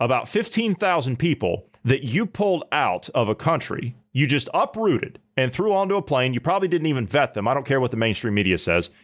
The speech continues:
You brought them out of their country, put them into your country. You can set up all of these things for them. You can, you can set up how to rebuild their lives. You can set up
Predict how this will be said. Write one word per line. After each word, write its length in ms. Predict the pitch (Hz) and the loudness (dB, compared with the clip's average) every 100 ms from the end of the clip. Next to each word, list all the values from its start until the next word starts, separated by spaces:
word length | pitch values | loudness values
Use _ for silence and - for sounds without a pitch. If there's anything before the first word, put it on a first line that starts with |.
| - | -4
You 140 | 127 | -2
brought 320 | 107 175 220 | 0 0 0
them 180 | 226 220 - | -2 -2 -2
out 340 | 151 127 123 - | 0 0 -2 -2
of 220 | 120 92 | -2 0
their 160 | 123 185 | 0 0
country, 520 | 160 131 - 92 107 - _ | -2 -2 0 -2 -2 -12 _
put 240 | 175 220 | 0 0
them 180 | 233 226 | 0 -2
into 400 | - 185 180 170 | 0 0 0 -2
your 300 | 120 151 240 | 0 0 0
country. 540 | 147 120 - 87 98 - - | 0 -2 0 -2 -2 -6 -8
You 300 | 117 104 247 | -4 0 0
can 200 | 302 254 | 0 0
set 300 | - 240 220 | 0 0 2
up 260 | 208 190 - - - | 2 0 -6 -20 -6
all 260 | 151 202 233 | 0 2 2
of 80 | |
these 220 | 202 208 - | 0 -4 -2
things 340 | 202 190 185 | 0 0 0
for 160 | - 135 | 0 0
them. 300 | 196 131 101 | 2 0 0
You 100 | 190 | 0
can, 240 | 226 175 - | 0 -2 -4
you 220 | 131 170 | -2 0
can 160 | 208 220 | 2 0
set 240 | - 185 | 0 0
up 320 | 156 147 - _ _ | 2 -2 -4 _ _
how 240 | 156 151 | -2 0
to 400 | 143 147 123 107 - - | 0 2 2 0 -8 -6
rebuild 640 | 147 135 196 135 165 156 | 0 0 0 0 0 2
their 160 | 120 131 | 0 0
lives. 480 | 107 101 98 107 98 | 2 2 2 0 0
You 140 | 143 | -2
can 120 | 175 | 0
set 220 | 151 170 151 | 0 0 0
up 180 | 139 | -2